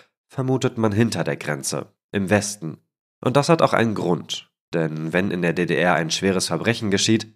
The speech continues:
wird das in der Regel nicht öffentlich gemacht.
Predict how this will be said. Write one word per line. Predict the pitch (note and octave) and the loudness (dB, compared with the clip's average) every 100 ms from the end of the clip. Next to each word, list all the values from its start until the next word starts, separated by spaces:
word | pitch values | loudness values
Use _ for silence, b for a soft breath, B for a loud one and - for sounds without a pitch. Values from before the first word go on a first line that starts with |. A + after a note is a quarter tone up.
| _ _ | _ _
wird | G#2+ G#2+ - | -4 -2 0
das | A#2+ - | 0 -2
in | A#2+ | 0
der | A#2+ G#2+ | 0 0
Regel | F#2 G#2 | 0 0
nicht | G#2+ G#2+ - | 0 0 0
öffentlich | G2 D#2+ - C#2 | 0 -4 -8 -8
gemacht. | D2 C#2 B1+ - | -8 -8 -8 -12